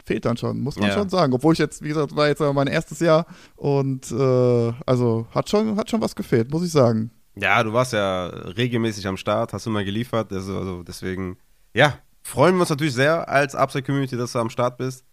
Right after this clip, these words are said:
Speaker 2: weiterhin auch für die Saison zweitausenddreiundzwanzig. Und du hattest ja quasi auch die Ideen, ähm, ein paar mehr Folgen zu machen bezüglich Injuries jetzt hier in der Offseason. Und ja, wir haben uns gedacht, wir machen heute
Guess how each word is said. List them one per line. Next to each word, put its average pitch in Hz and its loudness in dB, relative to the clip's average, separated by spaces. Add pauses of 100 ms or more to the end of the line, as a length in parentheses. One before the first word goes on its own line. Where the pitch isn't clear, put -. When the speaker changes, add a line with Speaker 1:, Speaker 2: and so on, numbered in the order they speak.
(240)
Speaker 2:
weiterhin 123 2
auch 117 -2
für - -10
die 110 -4
Saison 113 0
zweitausenddreiundzwanzig. 110 -2
Und 104 -2 (220)
du 160 4
hattest 120 0
ja 113 2
quasi 107 2
auch 104 -2
die 98 -4
Ideen, 101 -2 (100)
ähm, - -12 (120)
ein - -14
paar 98 0
mehr 104 0
Folgen 107 -2
zu 107 -6
machen 104 -4 (360)
bezüglich 107 -6
Injuries 107 -2
jetzt 101 -4
hier 110 2
in 104 0
der 98 2
Offseason. 104 -4 (300)
Und 101 -2
ja, 185 2 (220)
wir 110 0
haben 131 4
uns 170 -4
gedacht, 170 -2
wir 131 0
machen 151 -2
heute 151 0